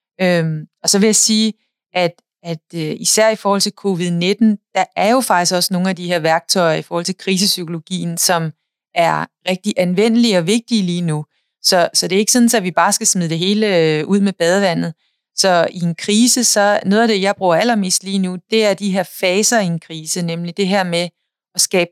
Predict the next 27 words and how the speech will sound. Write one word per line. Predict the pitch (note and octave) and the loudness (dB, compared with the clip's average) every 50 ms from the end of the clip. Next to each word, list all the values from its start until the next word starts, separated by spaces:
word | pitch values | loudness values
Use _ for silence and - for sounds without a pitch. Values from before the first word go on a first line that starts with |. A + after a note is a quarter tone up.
| _ | _
klarhed | - - F#3+ F3 F3+ F#3+ G#3+ G3 A3+ A3 G3+ F3+ | -6 -2 0 2 2 2 2 0 0 0 0 0
over, | E3+ E3+ F3 - - F3+ E3 - _ _ _ _ _ _ _ _ E3+ | 0 0 0 -2 -2 -4 -6 -10 _ _ _ _ _ _ _ _ -2
ja, | F3 - - C#3+ - _ _ _ _ - | 0 0 0 -2 -8 _ _ _ _ -6
til | - - | -2 -2
at | A#3 G3 | 0 0
starte | - - G3+ F#3+ G3+ A3+ A#3 A3+ | 0 0 2 2 2 0 0 0
med, | G#3 F#3+ F#3+ F#3+ G3 G3+ G3 _ _ _ - - | 0 0 0 0 -2 -4 -6 _ _ _ -6 -4
øh, | F3+ E3+ | -2 0
her | E3+ G3 G3 F#3+ | 0 0 0 0
hvor | F3+ F#3 F3 - | 0 -2 -2 -2
covid | - G3 F#3+ F3 F3+ F3 | -2 -2 -2 -2 -2 -2
nitten | E3+ E3+ F3+ F#3+ G#3 F#3+ | -2 -2 0 0 0 2
ramte, | F3 D#3+ E3 F3+ F#3 A3 G3 - _ _ _ _ _ _ | 2 0 0 0 -2 -4 -6 -6 _ _ _ _ _ _
så | - A3 | -4 -2
går | A3 A#3 A3 | 0 0 2
vi | G3 G#3 | 2 2
alle | F3+ F3 G#3+ | 2 2 2
sammen | - B3+ G#3+ F#3+ G3 F#3+ | 2 0 0 0 0 -2
lidt | G3 G#3 | -2 -2
i | A3 A3 | 0 0
chok | - - - F3+ F3+ G3 - _ _ _ | 0 2 2 2 0 0 -2 _ _ _
og | - F3 F3+ E3+ | -2 -2 0 0
emergency | E3+ E3+ E3+ F3 F#3+ G#3+ G#3 A#3 A3 G3+ - - - F#3 F3 F3 F3 F3 - | 0 -2 0 0 0 0 2 2 2 2 2 0 0 0 -2 -2 -2 -2 -2
og | D#3 D#3 D3+ D3+ - _ _ _ _ _ _ _ - - - - | 0 0 0 -2 -4 _ _ _ _ _ _ _ -12 -10 -4 0
fuld | C4+ B3 A3+ - | 2 2 2 0
fart | - - G3+ F3+ F#3+ - - | 0 0 0 0 0 -2 -4
fremad, | - - F3 E3+ E3+ F#3+ F#3 F3 E3+ | -4 -4 -4 -2 -2 -2 -2 -4 -4